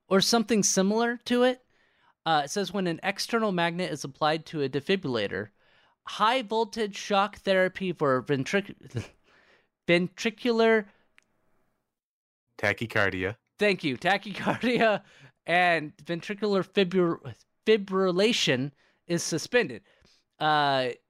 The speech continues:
Speaker 1: it has been estimated that a magnetic field stronger than ten Gauss is strong enough to activate these switches. So basically, okay,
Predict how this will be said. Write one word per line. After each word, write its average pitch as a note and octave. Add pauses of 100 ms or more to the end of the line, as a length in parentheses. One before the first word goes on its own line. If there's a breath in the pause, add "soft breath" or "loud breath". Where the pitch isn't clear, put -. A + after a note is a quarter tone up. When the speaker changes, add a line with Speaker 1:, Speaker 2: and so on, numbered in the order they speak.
(120)
Speaker 1:
it D#3+
has D#3+
been D#3+
estimated F3+
that D#3+
a C#3+
magnetic C#3+
field F3
stronger E3+
than C#3
ten F3+
Gauss D#3+ (720)
is C#3+
strong E3
enough D3+
to -
activate C3+
these A#2+
switches. - (400 soft breath)
So G#3 (180)
basically, D#3+ (180)
okay, G#3+